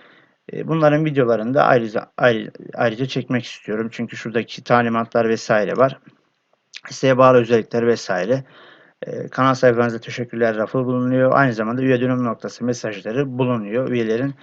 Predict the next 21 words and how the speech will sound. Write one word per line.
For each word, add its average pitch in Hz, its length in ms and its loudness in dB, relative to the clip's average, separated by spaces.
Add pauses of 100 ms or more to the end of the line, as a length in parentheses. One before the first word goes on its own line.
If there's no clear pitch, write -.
(320)
a-, - 200 -6 (160)
atladığı 131 400 0
seviyelere 117 640 -2
göre 113 460 -4 (640)
bu 156 60 0
şekilde 127 360 -2
düzenlenebiliyor. 117 1000 -2 (380)
Bunları 151 320 0
zamanla 147 420 2
yaparım. 131 460 0
Şu - 240 -2
an, 127 340 0
e, 117 260 -2
bu 135 80 0
rozetler 117 520 0
iyidir 95 380 -4
bence. 95 440 -8 (1080)
Üyelik 127 600 -2 (520)
biraz 117 280 0
daha 95 260 -6
arttıkça 123 600 2